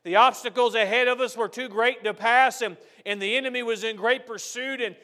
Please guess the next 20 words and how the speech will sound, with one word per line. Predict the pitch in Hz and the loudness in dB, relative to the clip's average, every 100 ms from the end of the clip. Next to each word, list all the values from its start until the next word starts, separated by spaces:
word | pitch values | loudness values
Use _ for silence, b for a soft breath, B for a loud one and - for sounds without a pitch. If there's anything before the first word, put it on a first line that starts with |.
| b | b
determined | 220 196 240 254 247 | -12 -6 -4 -4 -4
to | 220 | -6
never | 208 247 254 240 | -2 -2 0 -2
let | 233 254 | -2 -4
us | 226 175 | -6 -6
get | 247 254 | -2 0
away, | 220 233 254 240 B B B 160 | 0 2 2 0 B B B 0
God | 196 226 247 247 226 | 6 8 8 4 0
stepped | - - 226 208 151 | -14 -4 0 0 -2
in, | 214 240 254 254 - B 196 | -2 0 0 -2 -10 B -12
and | 196 | -8
the | 196 | -2
Lord | 220 254 233 | 2 2 2
Jesus | 175 240 254 247 202 | -4 -6 -6 -6 -8
went | 190 240 247 | -4 -6 -6
to | 233 | -12
the | 196 | -12
cross | - 220 254 240 233 | -6 -4 -2 -4 -10
of | 185 | -10
Calvary, | - 226 254 233 247 | -2 2 2 0 -6